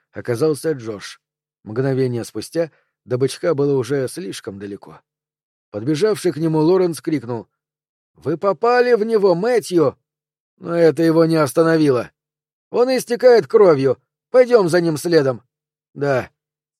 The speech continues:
Мэтью взглянул на Билли. "Держись сзади, понял?" Билли кивнул.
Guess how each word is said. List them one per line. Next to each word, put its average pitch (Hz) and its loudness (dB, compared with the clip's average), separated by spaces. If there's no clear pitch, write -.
Мэтью 156 -2
взглянул 143 -2
на 151 -2
Билли. 117 -4
"Держись 127 -2
сзади, 123 -2
понял?" 156 0
Билли 143 0
кивнул. 139 -6